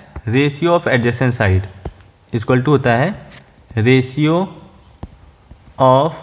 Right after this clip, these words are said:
side, adjacent side, ठीक है, मतलब जिस side का हम ले रहे हैं, adjacent side shortcut में लिख दे रहे हैं, इसका अगर हम ले रहे हैं एबी तो इसका डीई ही लेना पड़ेगा जिस sequence में ले रहे हैं। तो ratio of perimeter in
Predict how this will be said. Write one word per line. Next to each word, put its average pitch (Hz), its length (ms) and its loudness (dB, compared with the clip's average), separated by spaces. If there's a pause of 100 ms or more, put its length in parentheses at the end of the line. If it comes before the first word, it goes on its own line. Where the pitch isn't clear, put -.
(880)
side, 104 540 0
adjacent 123 460 0
side, 95 280 -2
ठीक 143 140 -2
है, 202 100 2 (880)
मतलब 127 400 2
जिस 165 320 -2
side 143 520 -2
का 139 340 2
हम 131 240 -2
ले 123 140 0
रहे 123 200 -2
हैं, 127 360 -6 (720)
adjacent 123 480 0
side 117 160 0
shortcut 104 380 0
में 104 100 2
लिख 95 120 2
दे 101 60 0
रहे 107 100 0
हैं, 165 180 -6 (1000)
इसका 165 360 4
अगर 185 160 -2
हम 180 140 -4
ले 170 100 -4
रहे 170 120 -2
हैं 202 180 -6 (180)
एबी 147 340 -4
तो 180 160 0
इसका 139 260 0
डीई 147 420 0
ही 143 180 4
लेना 156 220 2
पड़ेगा 120 380 0
जिस 143 260 -2
sequence 139 340 -2
में 127 60 0
ले 110 60 2
रहे 104 100 2
हैं। 98 100 -2
तो 127 100 2
ratio 139 260 2
of 170 140 -2
perimeter 165 420 0
in 165 120 0